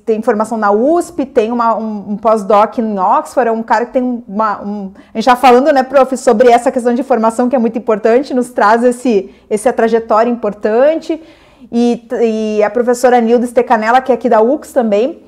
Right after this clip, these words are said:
pra gente falar um pouquinho, um debate sobre o futuro da educação, que eu acho que é isso que a gente precisa começar a falar. O que que, a partir de agora, quais são os próximos passos? O que que vai acontecer a partir de agora? Ah, qual é a responsabilidade dos professores? O que que a gente deve fazer?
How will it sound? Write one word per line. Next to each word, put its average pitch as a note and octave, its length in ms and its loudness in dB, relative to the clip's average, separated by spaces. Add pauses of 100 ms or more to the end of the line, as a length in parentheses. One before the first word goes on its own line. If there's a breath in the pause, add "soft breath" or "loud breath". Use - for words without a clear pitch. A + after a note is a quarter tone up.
(100)
pra D4 160 0
gente E4+ 200 -2
falar E4 220 4
um E4 60 0
pouquinho, F4 520 -2
um A3 240 -2
debate C4 440 2
sobre C#4+ 440 2
o E4+ 40 2
futuro F4 500 0
da E4 80 0
educação, E4 680 0 (440 soft breath)
que B3+ 100 0
eu A3+ 80 4
acho A#3 180 2
que - 80 0
é A#3+ 60 6
isso B3 160 0
que D4+ 80 -2
a - 20 2
gente C4+ 160 -2
precisa C4+ 240 -2
começar C#4+ 300 0
a - 20 -6
falar. D4 340 2
O D#4+ 40 0
que D4+ 140 -6
que, - 180 -4
a C#4 80 -2
partir D4 320 0
de F4 80 0
agora, A#3+ 500 4
quais D#4+ 220 2
são F4+ 120 -6
os E4+ 100 -8
próximos C#4+ 440 -4
passos? - 520 -12 (280 soft breath)
O - 40 -20
que D4+ 100 -6
que G4+ 100 -6
vai F#4+ 120 4
acontecer D#4+ 520 -2
a C4+ 60 2
partir C4+ 280 0
de B3+ 60 2
agora? G3+ 560 2 (320 soft breath)
Ah, G#3 100 0
qual D#4 160 4
é - 40 2
a - 20 4
responsabilidade F#4+ 640 2
dos D#4+ 240 2
professores? C4 560 -2
O B3 60 0
que D4 100 -10
que - 120 -6
a G#4 60 0
gente E4+ 400 -2
deve C#4+ 240 2
fazer? G#3+ 600 -2